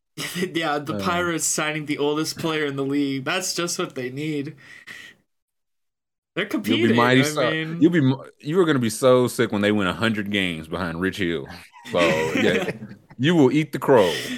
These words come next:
Speaker 1: My, my Brewers at the bottom of the division just looking up
Speaker 2: That
Speaker 1: at Rich. "Man, we should have signed him."
Speaker 2: That's right. Uh, and also, it says hopes to get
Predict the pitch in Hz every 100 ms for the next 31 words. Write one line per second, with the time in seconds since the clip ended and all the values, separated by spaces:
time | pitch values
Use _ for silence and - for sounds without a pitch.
0 | - 156 147 160 160 160 165 170 165 -
1 | 156 151 156 156 160 156 151 151 156 151
2 | 156 147 160 156 160 143 147 147 160 170
3 | 160 123 127 135 165 180 175 147 165 156
4 | 139 135 - 151 156 185 175 185 220 226
5 | 202 196 - _ _ _ _ - 104 104
6 | 143 165 143 120 - 113 107 101 98 -
7 | _ _ _ _ _ _ - 139 196 208
8 | 147 - 131 165 135 - - 190 - -
9 | 180 175 -